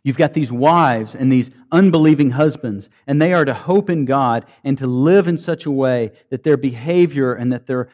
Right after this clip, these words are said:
loving and honoring of their husbands displays the gospel, so that the, so that the unbelieving husband may see the behavior and say, "What is the reason for the hope that's in you?" And I think on the backside that as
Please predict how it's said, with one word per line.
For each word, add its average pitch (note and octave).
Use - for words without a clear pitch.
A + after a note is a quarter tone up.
loving C#3+
and A2+
honoring D#3+
of B2+
their C3
husbands C3+
displays E3
the D#3
gospel, D3
so D#3
that C#3
the, C3
so -
that D3+
the -
unbelieving E3
husband D3
may C3+
see G3
the E3+
behavior C#3+
and B2
say, B2+
"What F#3
is F3
the D#3
reason D3+
for D3+
the C#3
hope F#3
that's -
in F3+
you?" F#2
And E3
I E3
think G#3
on F#3+
the D#3+
backside D3
that C#3
as C#3